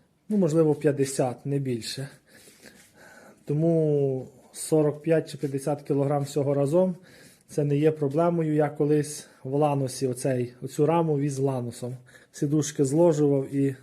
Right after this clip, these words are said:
не Ланосом, Сенсом. Део Сенс колись в мене давно був.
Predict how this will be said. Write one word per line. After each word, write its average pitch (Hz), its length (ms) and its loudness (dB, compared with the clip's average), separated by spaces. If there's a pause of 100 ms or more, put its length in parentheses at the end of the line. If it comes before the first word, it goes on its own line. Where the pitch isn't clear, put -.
(120)
не 135 140 -4
Ланосом, 127 500 -2
Сенсом. 127 520 -2 (760)
Део 143 300 2
Сенс 139 340 -2
колись 135 200 -4
в 131 40 -6
мене 135 180 -2
давно 135 300 0
був. 214 340 2